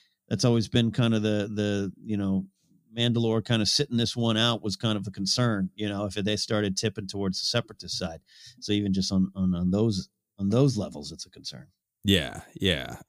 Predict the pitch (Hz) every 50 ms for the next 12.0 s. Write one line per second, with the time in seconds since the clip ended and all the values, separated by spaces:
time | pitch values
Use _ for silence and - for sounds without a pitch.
0 | _ 113 107 107 104 101 101 98 101 - - 151 170 135 107 - - 135 123 -
1 | - 139 151 170 170 151 165 165 160 160 147 123 107 110 113 110 - - 131 101
2 | 117 107 98 131 139 131 135 123 117 110 - 139 127 123 110 117 113 107 92 -
3 | 135 151 143 120 117 107 - - 139 135 110 92 - - 185 196 107 95 87 82
4 | - - 87 85 - 95 101 98 - - - - - - _ _ - 120 113 107
5 | 104 98 95 90 - _ _ _ - 123 135 165 151 - 143 127 - 147 139 135
6 | 123 110 98 113 92 127 151 160 160 160 151 139 131 123 107 - - 101 87 82
7 | - 87 85 85 85 85 80 73 76 73 73 73 - - 76 76 76 - - 135
8 | 120 113 110 98 90 87 82 82 90 87 85 87 87 - - - 113 110 104 101
9 | 98 87 85 85 82 78 76 76 73 - _ _ _ _ _ _ _ _ _ -
10 | - - - 135 139 147 143 131 127 117 98 123 120 117 120 113 113 113 107 95
11 | 87 87 87 82 80 - - 85 82 82 82 82 80 80 76 76 73 73 76